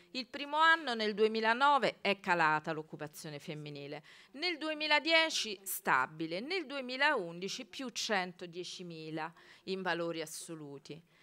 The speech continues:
Allora dobbiamo stare molto attenti a come analizziamo, diciamo, questi, eh, questi dati.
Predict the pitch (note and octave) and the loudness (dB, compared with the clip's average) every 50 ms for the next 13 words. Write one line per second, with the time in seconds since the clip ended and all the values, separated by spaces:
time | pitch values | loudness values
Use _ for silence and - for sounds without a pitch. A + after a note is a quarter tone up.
0 | - - - - - F#4+ G4+ F4+ C#4+ A3 G#3+ B3+ C4 D#4+ F4 E4+ E4 E4+ - - | -20 -20 -20 2 4 6 8 10 8 8 8 6 0 0 0 0 0 -2 0 6
1 | D#4+ C#4+ C4 A#3 A#3+ C4 D#4+ E4 D#4 - - C4+ B3+ - _ - D#4+ D#4 C#4+ C4 | 8 8 8 8 4 0 -2 -4 -4 0 0 0 -2 0 _ 2 2 2 2 -2
2 | - - F#3+ E3+ E3+ - F#3+ F3+ F3 F3 E3 D3+ - - E3+ F3 F3+ F#3 F3+ F3+ | -4 -4 -4 -4 -4 -4 -4 -4 -2 -2 -4 -6 -6 -4 -4 -2 0 0 0 0
3 | E3+ E3+ D#3+ C#3+ C#3 D#3 F3 E3+ E3 D#3+ D#3 D#3+ D#3+ D#3+ E3 D#3 D#3 - F3 D#3+ | -2 -6 -8 -8 -8 -6 -4 -2 0 -2 -2 -4 -6 -12 -12 -12 -12 -6 -6 -6
4 | D#3+ E3 D#3+ - E3+ D#3 D3+ - - - - D3+ D3 D3 C#3+ - - D3+ C#3+ C#3+ | -6 -6 -10 -10 -12 -12 -12 -12 -16 -16 -14 -14 -14 -14 -14 -16 -16 -16 -16 -16
5 | C#3+ _ - D#3 - - - D#3 C#3+ C#3+ - - - - _ - - - | -16 _ -18 -16 -16 -16 -16 -16 -16 -14 -14 -14 -16 -18 _ -20 -20 -20